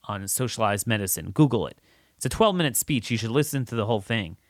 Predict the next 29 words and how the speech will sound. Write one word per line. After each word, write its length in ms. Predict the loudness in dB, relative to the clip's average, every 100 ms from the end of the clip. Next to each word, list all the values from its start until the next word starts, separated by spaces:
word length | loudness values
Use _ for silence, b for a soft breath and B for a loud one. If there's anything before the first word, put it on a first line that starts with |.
| _ _ _ _ _ _ -4
But 60 |
he 20 |
started 320 | 2 6 8 6
off 140 | 6
saying 280 | 4 4 4
one 140 | 2
of 60 | 4
the 80 | 2
traditional 500 | 0 0 2 4 2
methods 460 | 4 2 0 -2
of 100 | -2
imposing 460 | -4 0 2 2 0
statism 580 | 0 2 2 0 -2 -4
or, 120 | -4
or 140 | -4 0
socialism 560 | 4 4 4 0 0
on 100 | -2
a 60 | 0
people 400 | -2 0 -4 -6 b b b
has 240 | 0 0
been 160 | 2 2
a 100 | 4
way 400 | 2 4 4 4
of 220 | 2 0
medicine, 600 | 2 2 0 -4 -6 -10 0
by 180 | 2
way 240 | 4 4 4
of 140 | 2
medicine. 440 | 0 -2 -4 -8